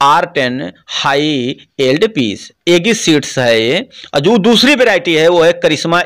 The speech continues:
एएस टेन ग्रीन पीस सीड। दोनों वैरायटी के बारे में आपको बताया जाएगा, इसकी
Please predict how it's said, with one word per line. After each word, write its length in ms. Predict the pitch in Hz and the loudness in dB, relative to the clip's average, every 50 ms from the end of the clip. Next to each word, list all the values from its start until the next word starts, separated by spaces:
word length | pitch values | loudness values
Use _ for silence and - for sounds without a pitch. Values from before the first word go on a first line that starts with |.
| - 160 | -4 -4
एएस 320 | 156 151 151 156 147 - - - | 0 0 0 0 0 -2 -6 -4
टेन 220 | 135 104 92 - - _ _ _ _ _ _ _ _ - | -4 -4 -4 -10 -16 _ _ _ _ _ _ _ _ -10
ग्रीन 380 | 139 139 131 170 208 240 247 226 | -8 -4 0 2 2 2 2 0
पीस 460 | - 190 170 180 214 220 214 - - | 0 0 0 0 0 -2 -6 -8 -2
सीड। 300 | 196 170 139 110 - - - _ _ _ _ - - - - - - _ - | -2 0 0 -2 -4 -10 -14 _ _ _ _ -20 -20 -20 -20 -20 -20 _ -12
दोनों 300 | 139 131 190 226 262 311 302 | -4 0 2 2 2 2 2
वैरायटी 360 | 254 262 254 247 233 277 285 | 2 2 0 0 0 -2 -2
के 80 | 262 254 | -2 0
बारे 200 | 226 220 214 220 | 0 0 0 0
में 80 | 214 208 | 0 -2
आपको 200 | 202 208 214 202 | -2 -2 -4 -2
बताया 320 | 170 165 165 165 165 170 | -2 0 0 0 0 0
जाएगा, 280 | 170 180 180 180 185 196 | 0 0 -2 0 0 -2
इसकी 300 | 185 - - - 185 | -2 -2 -4 -8 -8